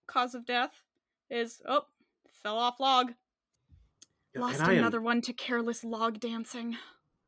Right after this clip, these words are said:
Speaker 2: <laughs> It's a serious business, despite the, despite the way that Weldon portrays it.
Speaker 1: Yes. I, I mean, like, pretty much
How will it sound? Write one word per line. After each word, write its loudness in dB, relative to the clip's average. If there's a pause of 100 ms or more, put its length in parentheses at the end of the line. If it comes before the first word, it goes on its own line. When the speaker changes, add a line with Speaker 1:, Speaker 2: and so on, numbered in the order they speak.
(200)
Speaker 2:
<laughs> -12 (1800)
It's 4
a 2
serious 6
business, 2
despite 2
the, -2 (120)
despite 2
the 4
way 2
that 0
Weldon 2
portrays -4
it. -6 (800)
Speaker 1:
Yes. -2 (720)
I, 4
I 4
mean, 2
like, -2 (100)
pretty 4
much 2